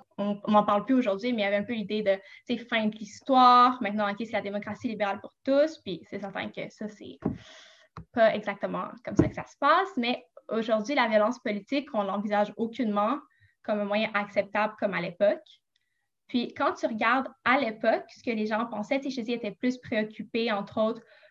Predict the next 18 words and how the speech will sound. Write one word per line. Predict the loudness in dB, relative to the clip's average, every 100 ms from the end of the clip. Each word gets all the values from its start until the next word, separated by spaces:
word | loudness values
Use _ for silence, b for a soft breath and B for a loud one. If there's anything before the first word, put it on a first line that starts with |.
| _
par | 0 2
l'intervention | 2 2 0 0
militaire | 0 0 2 2 2
que | -6
par | -4 -2
le |
F | 0 -2 -4
L | -8 -8
Q. | -2 0 -2 -8 _ -6
Quand, | 0 0 -2 2
euh, | 2
tu | 2 -4
regardes | -4 -2
des | -2
sondages | -2 -2 0 0
de |
l'année | 0 0 -4
suivante, | -4 0 0 2 0